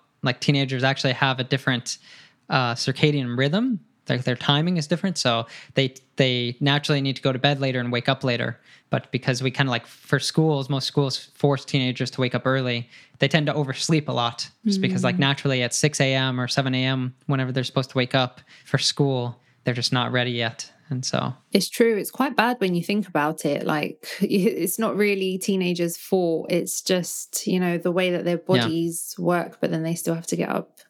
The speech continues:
Speaker 2: early for school.
Speaker 1: Yeah. It's talking about that we need to change the school system for that, right?
Speaker 2: Yeah. <laughs>
Speaker 1: All right. What do we have next on the list?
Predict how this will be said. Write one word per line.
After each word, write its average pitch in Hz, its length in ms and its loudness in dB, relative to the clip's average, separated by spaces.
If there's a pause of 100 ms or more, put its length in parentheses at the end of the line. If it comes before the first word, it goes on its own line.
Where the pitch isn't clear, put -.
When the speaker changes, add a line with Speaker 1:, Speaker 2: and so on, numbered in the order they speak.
Speaker 2:
early 170 240 0
for 175 140 -4
school. 165 460 -2 (200)
Speaker 1:
Yeah. 117 220 0 (200)
It's - 140 -16
talking 127 260 0
about 120 280 -2
that 120 200 0
we 139 80 0
need 131 140 0
to 139 100 -8
change 127 300 0
the 120 80 -2
school 123 240 -2
system - 320 -2
for - 160 -4
that, 117 180 0
right? 135 240 -2 (100)
Speaker 2:
Yeah. 180 520 0 (320)
<laughs> 233 280 0
Speaker 1:
All 139 120 2
right. 143 200 0 (380)
What 156 400 2
do 160 140 4
we 147 80 2
have 147 280 0
next 143 360 0
on 139 80 2
the 127 80 0
list? - 500 -4